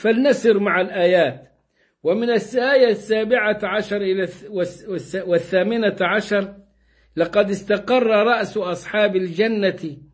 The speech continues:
أن يقطعوا ثمرها عند الصباح، دون أن يستثنوا منه شيئا للمساكين"، أو دون أن يستثنوا بمعنى أن يقولوا "إن شاء الله"،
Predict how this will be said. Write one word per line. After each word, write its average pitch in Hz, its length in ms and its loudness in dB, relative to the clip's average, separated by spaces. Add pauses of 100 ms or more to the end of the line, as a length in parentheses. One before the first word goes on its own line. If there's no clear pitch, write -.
(880)
أن 208 160 4
يقطعوا 208 600 2
ثمرها 190 720 2
عند 185 300 -2
الصباح، 165 800 -2 (540)
دون 247 300 -4
أن 240 280 0
يستثنوا 214 720 0
منه 202 360 0
شيئا 196 420 -2
للمساكين"، 175 1120 -2 (640)
أو 185 160 2
دون 240 340 0
أن 214 580 -2
يستثنوا 202 760 0
بمعنى 196 680 0
أن 190 560 -4
يقولوا 180 480 0
"إن 180 100 -2
شاء 170 320 -2
الله"، 156 480 -2